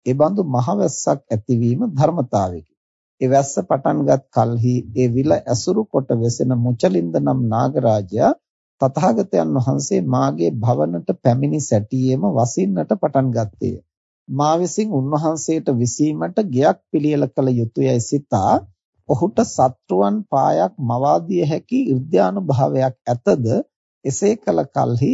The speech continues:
එය මහත්ඵල නොවන්නේය. මහත්ඵල වීම සඳහා මා විසින් මාගේ කයින්ම උන්වහන්සේට සත්කාර කළ යුතුයයි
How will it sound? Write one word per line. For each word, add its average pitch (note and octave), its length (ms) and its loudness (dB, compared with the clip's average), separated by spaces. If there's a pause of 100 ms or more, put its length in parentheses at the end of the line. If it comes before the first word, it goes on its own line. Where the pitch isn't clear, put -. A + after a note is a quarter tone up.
(120)
එය D3+ 200 0
මහත්ඵල D#3 720 -2
නොවන්නේය. C3 600 -2 (440)
මහත්ඵල F3 560 -2
වීම C#3 280 0
සඳහා B2 460 0
මා B2+ 280 0
විසින් C3+ 340 -2
මාගේ B2 420 0 (140)
කයින්ම D#3 540 0 (480)
උන්වහන්සේට C3 680 0
සත්කාර C#3 720 0
කළ B2+ 240 -2
යුතුයයි B2+ 580 0